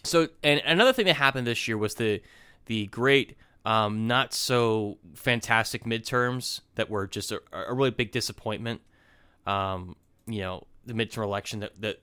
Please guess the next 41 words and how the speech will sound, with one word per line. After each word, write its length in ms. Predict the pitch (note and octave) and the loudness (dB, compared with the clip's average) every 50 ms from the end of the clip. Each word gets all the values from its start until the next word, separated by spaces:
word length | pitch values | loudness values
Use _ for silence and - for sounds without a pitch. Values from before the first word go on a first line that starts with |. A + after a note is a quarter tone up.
| - A2+ | -10 -6
that 160 | A#2 A2+ - - - | -6 -6 -6 -2 0
everyone 220 | D3 D#3 E3 F#3+ | 0 2 4 2
was 80 | F#3+ - | 2 2
predicting 400 | - F3 D#3 E3+ D#3+ - D#3+ D#3 | 0 0 0 0 -2 0 -2 -2
a 40 | C#3 | 2
red 220 | B2+ C#3 D3 D3 | 4 4 4 4
wave, 460 | C3+ C3 C3+ C#3 C#3 D3 D#3 D#3+ D#3 | 4 4 6 6 6 6 4 2 0
but 160 | - C#3+ G2+ - | -2 -4 -4 -2
was 220 | B2+ A#2+ - - | -4 -6 -4 -4
more 160 | B2+ B2 A#2+ | -2 -2 -2
like 120 | A2+ G#2+ - | -2 -2 -2
a 60 | A2 | -2
red 380 | G#2 G#2 A2 G#2+ A2 G#2+ G#2+ | -2 0 0 0 0 0 -2
whatever. 720 | G#2 - - G2+ G#2+ G2+ G2 G2 G2+ G2+ A2+ A2 A#2 A2+ - - _ _ _ _ _ _ _ _ _ _ _ _ | -4 -6 -6 -6 -6 -4 -2 -4 -4 -2 -4 -4 -4 -6 -10 -16 _ _ _ _ _ _ _ _ _ _ _ _
There, 100 | - G#3 | -8 -6
there 160 | A#3 D4+ D4+ | -4 -2 0
you 140 | B3+ C#3+ A2 | 0 0 0
go, 240 | G2+ G#2+ G2 G2+ A2+ | -2 -2 -2 0 0
a 80 | A#2+ | 0
red 220 | A#2+ B2+ B2+ C3 C#3 | 2 0 0 0 -2
whatever. 420 | C#3 C3+ C#3 B2 G2+ G2 F#2 G2+ - _ _ _ - - - - - - - _ | -4 -4 -4 -4 -4 -6 -12 -14 -16 _ _ _ -20 -20 -20 -20 -20 -20 -10 _
Uh, 160 | - B2+ B2+ | 0 0 0
so 160 | - - F3+ D3+ | 0 0 -2 0
the 120 | D#3 E3+ | 0 2
Donald 480 | D#3 E3+ F3 G#3+ B3 C4 C4+ A#3 F3+ - | 4 6 8 8 8 6 6 4 2 0
said, 640 | - - - F#3 E3 D#3+ D#3 D3 C#3 C3 - - - - - - _ _ - | -2 0 4 6 6 8 8 6 4 2 -2 -4 -12 -20 -20 -20 _ _ -14
I 80 | - | -10
guess 160 | E3+ F3+ E3+ - | -8 -8 -8 -6
this 180 | D#3+ D3+ - | -8 -6 -6
was, 160 | C3 - - | -8 -8 -4
what, 240 | A#2+ A2 G2+ - - | -2 -2 -2 -2 -4
a 40 | - | -8
couple 280 | - - C#3+ - C#3 A#2+ | -10 -10 -8 -6 -8 -6
days 300 | G#2+ A2 G#2+ A2+ A2+ C#3 | -4 -2 -2 -2 -4 -4
ago 300 | C3 C3 C3+ C#3 C#3+ C3+ | -4 -2 0 0 0 0
or 120 | G#2 A2+ | -2 -2
a 60 | G#2 | -2
day 180 | G#2 A2 A2 A#2 | -2 -2 0 0
ago, 380 | B2 B2+ C#3 C3+ C#3 C#3 C#3 C3 | 0 -2 0 -2 -2 -2 -2 -4
yesterday, 440 | B2 A#2 - - C#3 D#3+ D#3+ D#3 D3+ - - - - - _ _ _ _ _ | -6 -6 -6 -6 -6 -6 -6 -6 -8 -12 -20 -20 -20 -20 _ _ _ _ _
that 300 | - A#2+ A#2+ G#2 - - | 4 4 4 4 4 -2